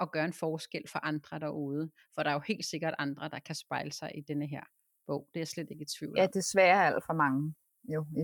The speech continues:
Speaker 2: virkeligheden, ikke?
Speaker 1: Ja,
Speaker 2: Ja.
Speaker 1: ja, ja.
Speaker 2: Jamen, altså, ja, der har jo været flere årsager til at skrive, øh, fordi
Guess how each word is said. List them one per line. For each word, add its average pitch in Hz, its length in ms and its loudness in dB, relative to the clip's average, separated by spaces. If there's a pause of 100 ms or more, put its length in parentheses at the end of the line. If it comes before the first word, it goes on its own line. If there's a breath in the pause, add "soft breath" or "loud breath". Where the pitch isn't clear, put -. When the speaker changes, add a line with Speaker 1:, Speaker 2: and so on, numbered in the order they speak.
Speaker 2:
virkeligheden, 156 560 0
ikke? 165 140 0
Speaker 1:
Ja, 147 100 0 (140)
Speaker 2:
Ja. 160 160 6 (100)
Speaker 1:
ja, 156 180 0 (220)
ja. 175 80 0
Speaker 2:
Jamen, 175 140 4
altså, 190 220 6
ja, 190 360 8
der 175 60 10
har 170 100 12
jo 165 100 8
været 165 300 6
flere 208 260 10
årsager 180 540 8
til - 200 2
at 180 120 8
skrive, 180 680 8
øh, - 60 0 (220)
fordi 175 320 2